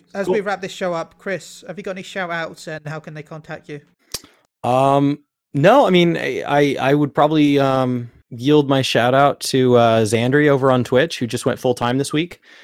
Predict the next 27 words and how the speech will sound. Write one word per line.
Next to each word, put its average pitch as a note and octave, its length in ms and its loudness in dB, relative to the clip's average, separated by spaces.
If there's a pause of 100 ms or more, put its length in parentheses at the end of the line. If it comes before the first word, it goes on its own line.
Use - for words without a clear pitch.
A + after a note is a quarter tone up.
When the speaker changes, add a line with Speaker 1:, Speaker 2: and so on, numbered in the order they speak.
(220)
Speaker 2:
So A#2 480 4
I'm, A2+ 580 -2
I'm A#2 100 -4
just A2+ 200 -4
really A#2+ 180 2
excited A2+ 560 0
to A2+ 480 0
see B2 200 -2
another A#2 220 -2
fourteen A#2+ 400 -4
creator A#2+ 340 0
make A2+ 280 -2
the A2+ 60 -8
gap G2 340 -4
to A#2 200 -4
full-time. A#2 540 -4
I A2+ 40 -2
mean, G#2+ 120 -4
it's - 160 -12
not G#2 140 -8
the G2+ 60 -2
only A2 160 -4
game C#3+ 180 -6
she - 120 -10
plays, D#3+ 320 -6
but A2+ 120 -4
it's, - 260 -10